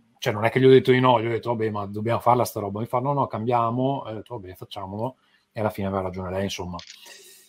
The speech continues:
Per la roba da mangiare invece, il, secondo me, s-, eh, già prima del bambino avevamo iniziato a s-, a spendere, ehm, almeno il cinquanta per cento in più di quello che spendevamo di solito in due.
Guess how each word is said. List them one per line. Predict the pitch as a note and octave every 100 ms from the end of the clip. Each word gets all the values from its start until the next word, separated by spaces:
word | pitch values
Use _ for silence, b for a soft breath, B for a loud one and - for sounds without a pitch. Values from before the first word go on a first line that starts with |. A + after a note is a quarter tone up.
| b -
Per | D#3
la | D#3
roba | C#3+ D3
da | E3
mangiare | D3+ C#3 C3+
invece, | C#3 A#2+ A2 C#3
il, | C3+ C3 A#2+ A2+ A2 A2 G#2+ G#2+ G#2 G#2 G#2 G#2
secondo | - B2+ B2
me, | C3
s-, | - -
eh, | - A#2+ A2
già | A2 B2+ D3+
prima | D#3 C#3+ D3
del | C#3
bambino | B2+ B2+ A#2 B2+ C#3 D3+ D#3+ B2+
avevamo | A2+ A#2 A#2+
iniziato | A2+ A2+ -
a | A#2+
s-, | -
a | C3
spendere, | - A#2 A#2 A#2+ B2+ _ _
ehm, | B2+ A#2 A2+ A2 G#2+ G#2+ G2 _ _ _ _
almeno | A2 A#2+ D3
il | D3
cinquanta | - - B2 A2 A#2+ A#2
per | B2 A2+
cento | A#2+ A2
in | A2+
più | G#2 A2+
di | B2
quello | A#2+ A2
che |
spendevamo | G2+ G#2 G2+ G2+ G2+
di | G2+
solito | - F#2+ F#2 F#2+
in | G#2
due. | G2 F#2 F#2